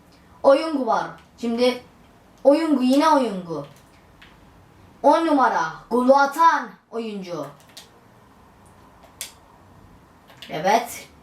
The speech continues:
Havadan kötü bir pas. Yani iyiydi ama, e, gideceği yere gidemedi. Evet.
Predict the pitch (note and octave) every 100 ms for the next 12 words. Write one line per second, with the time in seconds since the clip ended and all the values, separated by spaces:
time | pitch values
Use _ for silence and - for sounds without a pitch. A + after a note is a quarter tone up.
0 | _ _ - - G3 G3 F#3+ G3+ G3+ A3+
1 | B3+ G3+ F3+ F3+ G3 G3+ F#3 - C#4 E4
2 | E4 B3+ A#3+ A#3 B3 - - - - -
3 | - _ - _ _ _ - E3+ E3+ E3+
4 | E3 E3 E3 E3+ - - _ _ _ -
5 | A3 A#3 G#3 A3 B3 C4 G#3 A3 G#3+ A3+
6 | G#3+ G#3 G3 E3+ E3+ F#3+ A3 A#3+ - _
7 | _ _ - - - - - G3+ A3 C4
8 | - - -